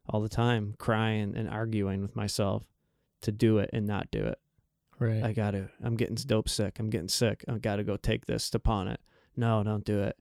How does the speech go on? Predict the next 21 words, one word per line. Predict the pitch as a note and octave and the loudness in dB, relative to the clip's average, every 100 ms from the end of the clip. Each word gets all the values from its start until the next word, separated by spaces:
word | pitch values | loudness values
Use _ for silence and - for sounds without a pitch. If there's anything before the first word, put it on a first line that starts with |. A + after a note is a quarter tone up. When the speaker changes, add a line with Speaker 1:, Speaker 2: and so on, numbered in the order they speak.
| - | -2
Speaker 1:
You'll | A#2+ A2+ | -2 0
break. | A#2+ A2 - | 0 -2 0
She | - | 4
loves | A2 G#2+ G#2 | 4 4 2
you," | A2 G#2+ | 0 2
blah, | A2 | 2
blah, | A2 | 2
blah, | A2 A2 | 4 4
you | A2+ | 4
know, | A2+ A#2+ | 4 4
and | C3 A#2+ | 6 4
just | A#2 A2+ | 2 0
on | A2 A2 | 2 2
and | A2 | 4
on. | A#2 B2+ A2+ A2 _ | 4 4 2 -6 _
Speaker 2:
Yeah. | C#3 A#2+ A2+ | -4 2 4
Speaker 1:
It | |
was | A2 | 6
a | G#2+ | 4
battle | G2+ G#2+ G#2 A2 G2 F#2+ | 2 2 4 4 4 0
for, | - G#2 G2 F#2+ | -4 -4 -2 -2